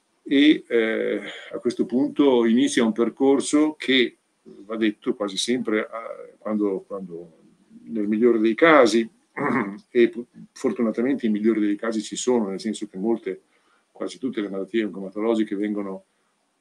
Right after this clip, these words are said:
possono essere curate, possono essere cronicizzate, possono essere guarite.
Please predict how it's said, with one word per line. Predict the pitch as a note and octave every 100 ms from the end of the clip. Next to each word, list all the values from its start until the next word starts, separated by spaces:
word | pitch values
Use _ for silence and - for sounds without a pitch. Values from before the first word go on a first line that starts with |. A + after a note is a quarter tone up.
| _ _ _
possono | G#2 - G2+
essere | G2+ G2+ G2
curate, | - G2+ G#2+ G#2 - B2
possono | - G#2 - G#2
essere | G2 G2
cronicizzate, | A#2+ A#2+ A2+ - G#2 A#2+ A#2 A#2
possono | - B2 A#2
essere | A#2 A2+ G#2+
guarite. | G2+ A#2 A#2+ G2+ - G2